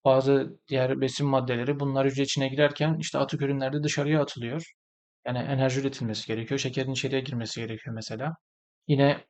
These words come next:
solunumda solunum yapması için oksijen alıp hücre dışına karbondioksit vermesi, hani maddenin dışarı çıkması. Yine bazı iyonlar, sodyum, potasyum, kalsiyum ve klor gibi iyonlar plazma zarından her iki yön tarafına da ne yapılabilir? Aktarılabilir.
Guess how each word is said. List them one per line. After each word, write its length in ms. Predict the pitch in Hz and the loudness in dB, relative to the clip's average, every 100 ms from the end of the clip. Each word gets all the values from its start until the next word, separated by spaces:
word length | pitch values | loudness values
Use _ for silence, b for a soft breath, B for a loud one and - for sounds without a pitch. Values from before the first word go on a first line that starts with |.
| - - | -20 -6
solunumda 760 | - 139 143 139 139 139 131 - | 2 4 4 4 6 6 6 0
solunum 380 | - 135 139 135 | 2 0 2 0
yapması 360 | 131 139 - | 0 0 -2
için 160 | 127 143 | -2 -2
oksijen 340 | 135 - 139 | -2 0 2
alıp 320 | 135 139 135 | 2 0 -4
hücre 400 | 135 135 131 - | -2 0 0 -2
dışına 440 | 139 - 131 131 143 | -4 -2 -2 -2 0
karbondioksit 720 | 143 135 135 131 131 - - | 2 4 2 0 -2 -4 -4
vermesi, 480 | 120 120 107 - 123 | -4 -4 -8 -8 -6
hani 280 | 120 113 117 | -6 -6 -6
maddenin 520 | 123 123 120 120 120 | -4 -4 -4 -4 -4
dışarı 240 | - 123 | -4 -6
çıkması. 340 | 117 - 120 135 | -6 -6 -4 -2
Yine 140 | 135 | 4
bazı 300 | 135 139 135 | 8 8 6
iyonlar, 600 | 139 139 135 127 - - _ _ _ | 2 2 2 0 -2 -8 _ _ _
sodyum, 420 | - 139 127 131 | 0 0 2 0
potasyum, 500 | 131 131 127 - 127 | -2 -2 -2 -2 -6
kalsiyum 400 | 131 127 - 127 | 0 0 0 -4
ve 60 | 127 | -4
klor 240 | 135 131 | 0 0
gibi 160 | 127 123 | 0 -2
iyonlar 520 | 123 120 120 117 - _ _ _ _ - | -2 0 -2 -4 -10 _ _ _ _ 4
plazma 320 | 139 131 135 | 6 8 4
zarından 320 | 127 131 135 | 2 2 2
her 140 | 123 147 | 4 6
iki 240 | 165 156 | 6 6
yön 120 | 147 | 4
tarafına 420 | 139 135 131 135 131 | 6 4 4 2 2
da 80 | |
ne 60 | 127 | 2
yapılabilir? 480 | 123 - 120 120 139 | -2 -2 -4 0 0
Aktarılabilir. 800 | 127 - 120 117 110 147 170 | 0 0 -4 -2 -2 -4 -4